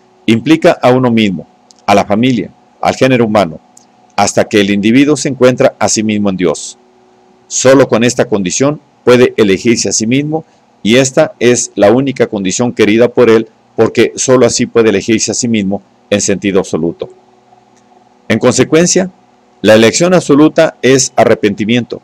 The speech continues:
reconocimiento de la propia culpabilidad, de la culpabilidad hasta de lo que se ha heredado. Su sí mismo se encuentra, en cierto modo, fuera de él, y debe ser conquistado. El arrepentimiento es su amor,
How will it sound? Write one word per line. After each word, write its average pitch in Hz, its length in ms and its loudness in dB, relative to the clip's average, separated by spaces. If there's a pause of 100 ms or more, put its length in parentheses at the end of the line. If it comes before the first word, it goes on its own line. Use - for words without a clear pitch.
(380)
reconocimiento 110 760 0
de 110 60 0
la 104 100 2
propia 120 320 0
culpabilidad, 92 720 -2 (580)
de 98 100 4
la 95 80 2
culpabilidad 101 840 0 (180)
hasta 101 260 0
de 101 80 2
lo 95 120 0
que 98 160 0
se 101 180 2
ha 107 80 6
heredado. 90 500 2 (920)
Su - 420 2
sí - 220 0
mismo 147 500 0 (200)
se - 200 -2
encuentra, 131 600 0
en 92 140 -6
cierto 131 360 0
modo, 123 440 0
fuera 98 260 0
de 110 160 2
él, 135 160 0 (480)
y 120 100 2
debe 156 180 4
ser 147 200 0
conquistado. 92 600 -2 (840)
El 190 140 2
arrepentimiento 107 960 0
es 113 400 2
su - 180 -2
amor, 117 360 2